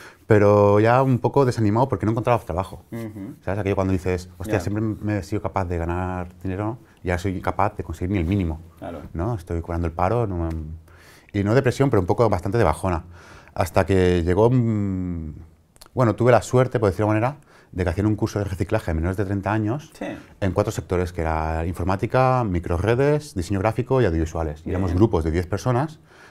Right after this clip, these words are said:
Speaker 1: con un profesor que nos orientaba mucho, nos enseñaba muy direccional
Speaker 2: Bien,
Speaker 1: de esto.
Speaker 2: bien.
Speaker 1: Era un título estos que nos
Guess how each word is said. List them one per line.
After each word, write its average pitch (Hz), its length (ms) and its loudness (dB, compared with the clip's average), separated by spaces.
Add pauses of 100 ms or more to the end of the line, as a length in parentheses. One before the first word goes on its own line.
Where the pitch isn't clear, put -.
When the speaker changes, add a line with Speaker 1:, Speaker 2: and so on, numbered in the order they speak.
(120)
Speaker 1:
con 87 140 0
un 87 60 2
profesor 107 380 -2
que 87 120 -2
nos 78 340 -6
orientaba 82 420 0
mucho, 90 320 -2
nos 101 160 -6
enseñaba 87 420 -4 (220)
muy 90 400 0
direccional 87 460 -2 (320)
Speaker 2:
Bien, 104 240 -6
Speaker 1:
de 82 60 0
esto. 90 180 -4
Speaker 2:
bien. 82 240 -12
Speaker 1:
Era 87 100 0
un 85 60 0
título 82 200 -4
estos - 180 -8
que - 80 -8
nos - 260 -6